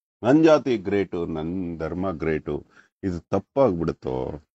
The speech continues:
ಎಲ್ಲರನ್ನೂ ಇಷ್ಟಪಡುವಂತೆ ಮಾಡುತ್ತದೆ ಜಗತ್ತಿನ ಉಳಿದಿರುವಂತ ಧರ್ಮಗಳು. ಧರ್ಮ ಯಾವತ್ತೂ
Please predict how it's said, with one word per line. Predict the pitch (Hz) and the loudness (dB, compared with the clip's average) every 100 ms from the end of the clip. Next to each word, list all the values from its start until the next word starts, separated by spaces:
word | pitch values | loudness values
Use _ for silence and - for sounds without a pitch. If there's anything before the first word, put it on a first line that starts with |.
| _ _ _ _ | _ _ _ _
ಎಲ್ಲರನ್ನೂ | 87 101 143 165 180 180 170 175 175 | 4 6 8 6 6 4 4 2 4
ಇಷ್ಟಪಡುವಂತೆ | 160 123 - _ 156 - 131 113 110 107 95 107 | 4 4 -2 _ -2 2 2 2 2 0 -2 -2
ಮಾಡುತ್ತದೆ | 98 90 90 - 90 131 - - _ _ _ _ _ _ | -2 0 -2 -4 -4 -4 -4 -12 _ _ _ _ _ _
ಜಗತ್ತಿನ | - 95 101 110 - 104 127 - _ _ 90 | -4 2 2 2 0 0 -2 -6 _ _ 0
ಉಳಿದಿರುವಂತ | 101 127 156 165 165 156 139 | 6 8 8 8 4 2 -2
ಧರ್ಮಗಳು. | 131 95 87 82 73 - _ _ _ _ _ - | -4 -6 -6 -8 -10 -12 _ _ _ _ _ 4
ಧರ್ಮ | 110 123 175 185 | 6 6 2 2
ಯಾವತ್ತೂ | 147 147 - | 4 2 0